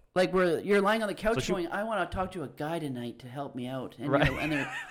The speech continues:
Speaker 1: they're lying on a, like, a, a, a, a, like, a, a psychiatrist's couch.
Speaker 2: Right, right, right, right, right. Which is o-, oddly where most people probably should be, but instead they're on their own couch calling these services. Hey, you know what? Go with God.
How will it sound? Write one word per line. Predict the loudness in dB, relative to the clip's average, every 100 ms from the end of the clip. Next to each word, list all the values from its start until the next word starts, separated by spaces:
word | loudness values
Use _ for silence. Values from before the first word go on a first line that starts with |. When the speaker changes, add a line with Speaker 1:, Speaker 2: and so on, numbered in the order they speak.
| -6
Speaker 1:
they're | -2 2
lying | 2 2 2
on |
a, | 2 2 2
like, | 0
a, | 0 0 -2
a, |
a, | -2 2 2 4 2 2
a, |
like, | 0 2
a, | 0 0 0 -2
a |
psychiatrist's | -4 -6 -2 -2 -2 -4 -6
couch. | -4 -4 -4 -8
Speaker 2:
Right, | 2 6 6 6
right, | 4 6
right, | 4
right, | 4 4
right. | 4
Which | 4 4
is | 4
o-, | 2 -2 2
oddly | 4 4 4 4 4
where | 6 6
most | 8 4 4 0
people | 0 2
probably | 6 6 6 2 -2
should | 2 2 4
be, | 0
but | 0 -2
instead | -2 0 2
they're | 6 6
on | 6
their | 6
own | 6 4
couch | 2 2 2 -2
calling | -2 -2 -2
these | -8
services. | -4 -2 -4 -6 -4
Hey, | -2
you | 2
know | 6
what? | 6 4 -2 0
Go | 4
with | 4 4
God. | 2 2